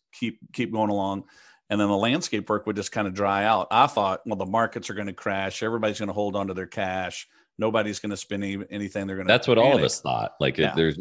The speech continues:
Speaker 2: there's no reason. I mean, when you grind the economy to a screeching halt,
Speaker 1: Right.
Speaker 2: um, you assume people are gonna hold on to their money.
Speaker 1: <laughs> Right. And then, you know, what did they do? They stayed home and started spending money left and right.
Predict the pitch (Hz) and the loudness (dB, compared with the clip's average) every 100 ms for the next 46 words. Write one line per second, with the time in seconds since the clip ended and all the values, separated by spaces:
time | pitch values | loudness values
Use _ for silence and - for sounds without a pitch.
0 | 92 95 95 101 101 101 95 80 82 82 | -4 2 4 4 4 6 4 4 2 0
1 | 80 73 78 82 90 98 101 80 80 78 | -2 -4 0 2 2 0 -2 0 -2 0
2 | 78 80 71 67 - 65 - - 82 - | -4 -4 -4 -6 -4 -4 -6 -6 -6 -4
3 | 73 64 85 85 65 71 67 - - _ | -6 -2 2 2 2 -2 -8 -12 -20 _
4 | _ _ _ 62 64 76 82 - - 156 | _ _ _ -6 -2 0 0 0 2 4
5 | 143 82 71 78 67 69 67 65 65 69 | 6 4 0 -4 -4 -4 -4 -4 -4 -2
6 | 65 62 60 62 87 - 50 - - 104 | -2 -4 -6 -4 0 0 -2 -8 -10 -12
7 | - 98 - _ _ _ _ - - 135 | -10 -10 -12 _ _ _ _ -10 0 4
8 | 139 135 135 143 139 123 117 127 135 113 | 6 6 6 8 8 6 6 6 6 4
9 | - 127 123 117 120 135 123 107 123 110 | 2 0 2 2 2 2 0 0 0 0
10 | - 123 113 113 110 107 107 107 113 113 | -2 -2 0 0 2 0 0 0 0 0